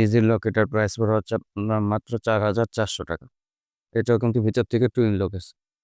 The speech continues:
আপনারা আমাদের সাথে যোগাযোগ করবেন, স্ক্রিন হয়ে যে নাম্বারটা আছে, এই নাম্বারে যোগাযোগ করলে আপনারা আমাদের থেকে আরো অনেক ধরনের লক নিতে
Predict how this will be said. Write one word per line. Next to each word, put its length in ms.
আপনারা 360
আমাদের 240
সাথে 160
যোগাযোগ 380
করবেন, 240
স্ক্রিন 240
হয়ে 100
যে 60
নাম্বারটা 380
আছে, 200
এই 40
নাম্বারে 340
যোগাযোগ 340
করলে 240
আপনারা 240
আমাদের 220
থেকে 180
আরো 100
অনেক 180
ধরনের 340
লক 100
নিতে 200